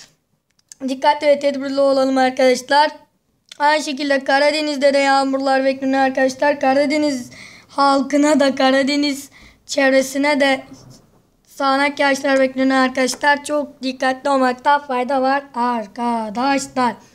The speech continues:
Hava durumunu sıklıkla takip etmenizde fayda var arkadaşlar.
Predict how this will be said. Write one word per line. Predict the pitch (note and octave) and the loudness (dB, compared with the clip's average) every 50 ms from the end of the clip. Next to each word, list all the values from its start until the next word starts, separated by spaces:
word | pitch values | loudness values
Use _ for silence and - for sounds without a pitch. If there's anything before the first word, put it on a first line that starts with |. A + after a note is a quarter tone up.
| _ _ _ - - - _ _ _ - | _ _ _ -16 -16 -16 _ _ _ -6
Hava | B3+ B3+ C4 C4 B3+ | -4 -2 0 0 -2
durumunu | B3+ B3 B3 B3 B3+ C4+ C4+ | -2 -4 -6 -4 -6 -6 -6
sıklıkla | C4+ - - - C4 B3+ C4 C4 A#3+ A#3+ B3 C4+ - - - - - - - - - - - - - _ - | -8 -14 -16 -12 -10 -10 -8 -4 -2 0 0 0 0 -2 -6 -20 -20 -20 -20 -20 -20 -20 -20 -20 -20 _ -6
takip | - C4 C4 C4 C4 C#4+ C4 C#4+ | -2 0 0 0 0 -2 0 0
etmenizde | C#4+ C4+ C#4 C#4 C4 B3+ B3+ A#3+ A3 B3+ C#4 C#4+ C4+ | 0 0 0 -2 -2 0 0 -2 0 0 0 0 0
fayda | C#4 C#4 C4 C4 B3+ C#4 C4+ | 0 0 0 2 2 2 0
var | B3+ A#3+ | 0 0
arkadaşlar. | A3+ A3 G#3+ - A3 G3+ - - - A3 | -2 -6 -8 -10 -12 -12 -12 -12 -12 -14